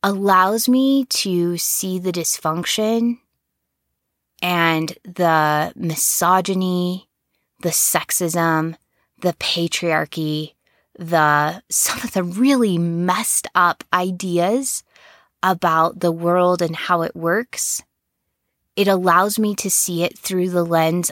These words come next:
of these people were trying to survive.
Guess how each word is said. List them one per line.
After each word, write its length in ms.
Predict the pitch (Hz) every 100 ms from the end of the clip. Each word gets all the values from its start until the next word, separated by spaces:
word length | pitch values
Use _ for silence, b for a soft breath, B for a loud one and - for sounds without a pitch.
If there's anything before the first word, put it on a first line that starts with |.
| -
of 540 | 160 160 160 165 - _ _ _ _ _ _ _ _ _ -
these 420 | 185 185 208 208
people 340 | - 214 220
were 140 | 202 175
trying 360 | - 160 156
to 100 | 151
survive. 640 | 156 160 151 - - -